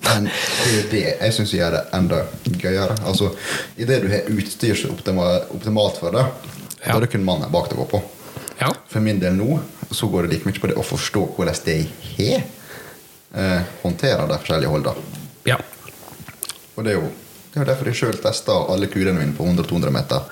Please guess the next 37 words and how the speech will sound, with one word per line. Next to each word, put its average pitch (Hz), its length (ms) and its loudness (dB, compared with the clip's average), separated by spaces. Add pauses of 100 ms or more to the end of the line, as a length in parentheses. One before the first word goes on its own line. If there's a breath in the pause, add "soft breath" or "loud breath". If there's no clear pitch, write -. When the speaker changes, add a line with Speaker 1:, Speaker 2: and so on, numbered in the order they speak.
(140 loud breath)
Speaker 2:
Mm. 104 120 6 (260 loud breath)
Speaker 1:
for - 120 -6
å 117 60 2
vite 107 240 0
hvordan 98 240 0
den 92 100 -2
oppfører 82 300 -4
seg, 131 160 2 (600 loud breath)
og 135 60 -4
da 131 60 0 (160)
vet 104 200 -2
jeg - 140 -2
liksom - 280 0
hva 85 180 0
som - 140 2
er - 40 2
mitt - 420 -2 (360)
arbeidsområde 104 720 0
på 107 80 0
jakt. - 380 -2 (160)
Speaker 2:
Ja. - 100 2 (640 loud breath)
Jeg 143 200 0
tror 151 200 2
den 147 180 4
riggen 135 300 4
du 139 240 6
har 127 200 2
nå, 127 200 0 (880)
eh, 127 840 2 (180)
vi 135 100 6
kan 135 120 4
jo 139 60 6
si, 139 120 2
du 143 120 2
har 131 160 4
en 139 380 6
blazer, 135 320 2